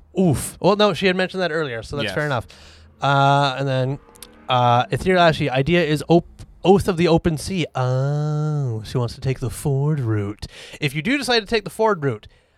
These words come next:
Speaker 1: uh, we'll talk about it later, but I have one astronomical change to that subclass that is busted and broken and has to do with the fog cloud, 'cause holy shit, that shit is busted and broken.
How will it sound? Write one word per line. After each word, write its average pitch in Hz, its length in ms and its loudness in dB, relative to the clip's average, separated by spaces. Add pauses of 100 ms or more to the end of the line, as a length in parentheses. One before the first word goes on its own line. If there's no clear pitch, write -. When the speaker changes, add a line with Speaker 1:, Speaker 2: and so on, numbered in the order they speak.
(160)
Speaker 1:
uh, 135 380 2
we'll 147 140 -2
talk 226 200 4
about 185 160 4
it 175 60 2
later, 170 320 0 (220)
but 147 100 0
I 139 60 0
have 139 180 2
one 220 360 0 (440)
astronomical 202 760 0
change 190 360 0
to - 60 -10
that 165 180 0
subclass 151 520 -2
that 143 140 -2
is 120 140 -4 (340)
busted 170 460 0
and 120 280 -8
broken 127 580 0 (260)
and 123 100 -12
has 151 260 -4
to - 80 -16
do 147 120 -2
with 139 80 -6
the 120 80 -12
fog 147 360 -2
cloud, 101 360 -8 (200)
'cause 120 220 -6 (160)
holy 185 560 2
shit, - 340 -2
that 143 200 -4
shit 147 240 -6
is 120 100 -6
busted 131 480 -4
and 110 160 -16
broken. 110 340 -6